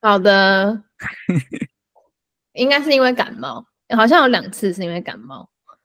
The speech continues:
Speaker 2: 还有，还有你出差。
Speaker 1: 还有我出差，对，就是真的是很刚好，我都是在快要周末的时候感冒，对。
Speaker 2: 哦。
Speaker 1: 真的。
Speaker 2: 欸，今年好像是你第一次出现，欸，没有，你那个一月底又出现过一次。
Speaker 1: 对啊，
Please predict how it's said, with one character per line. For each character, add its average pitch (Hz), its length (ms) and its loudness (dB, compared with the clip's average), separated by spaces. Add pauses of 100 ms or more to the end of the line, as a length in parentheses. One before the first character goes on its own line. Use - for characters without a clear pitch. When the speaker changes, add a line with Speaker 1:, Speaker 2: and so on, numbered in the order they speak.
Speaker 2:
还 147 120 0
有， 127 140 0
还 127 160 0
有 123 100 2
你 117 100 -4
出 113 200 -8
差。 113 360 -6 (120)
Speaker 1:
还 233 100 2
有 226 80 2
我 196 100 0
出 180 220 -6
差， - 420 -12 (220)
对， 196 340 -10 (140)
就 262 100 -8
是 285 160 -2 (140)
真 320 200 6
的 294 60 4
是 285 120 0
很 220 200 -2
刚 190 300 -4
好， 160 160 -8
我 147 80 -18
都 175 140 -6
是 185 180 -6
在 160 500 -6 (140)
快 - 180 0
要 190 140 4
周 185 220 -2
末 185 240 -2
的 165 60 -10
时 165 120 -12
候 156 100 -10
感 147 300 -14
冒， 147 300 -12 (480)
对。 170 320 -10
Speaker 2:
哦。 113 360 -2 (840)
Speaker 1:
真 208 180 2
的。 208 100 6
Speaker 2:
欸， 170 140 2 (200)
今 262 180 0
年 254 160 4
好 135 100 2
像 127 140 0
是 151 220 -2
你 110 340 -2
第 143 160 4
一 139 60 2
次 - 180 -6
出 117 220 -4
现， 113 260 0
欸， 143 160 -2
没 120 140 -2
有， 104 180 -4 (380)
你 110 120 -2
那 120 120 2
个 123 100 2
一 131 140 0
月 123 160 4
底 101 160 -4
又 104 180 2
出 127 80 -4
现 - 180 -6
过 - 160 -6
一 - 40 -8
次。 262 100 0
Speaker 1:
对 240 80 6
啊， 196 180 2